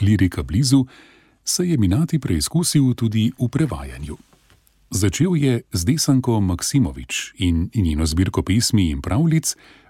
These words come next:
Vetrova uspavanka. V naslednjih letih je prevedel več kot deset knjig srbskih, makedonskih,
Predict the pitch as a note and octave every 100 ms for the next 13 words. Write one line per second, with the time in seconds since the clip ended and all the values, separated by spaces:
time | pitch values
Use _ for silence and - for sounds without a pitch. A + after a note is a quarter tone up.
0 | - D#2+ G#2 A#2 G2+ A2 A#2 - D2 B1
1 | A#1+ A1+ - _ _ _ _ _ _ -
2 | _ D3+ F#2+ - D#2+ D2 - G2 G2 F#2+
3 | F#2 D#2+ D2 D2 D#2+ E2+ E2+ D#2+ E2+ G#2+
4 | - G2+ E2 D#2+ - B2+ G2 - E2+ G#2+
5 | - - - - A#2+ - - A2+ G#2 B1+
6 | C2 - D#2+ F#2+ F#2+ - F#2 -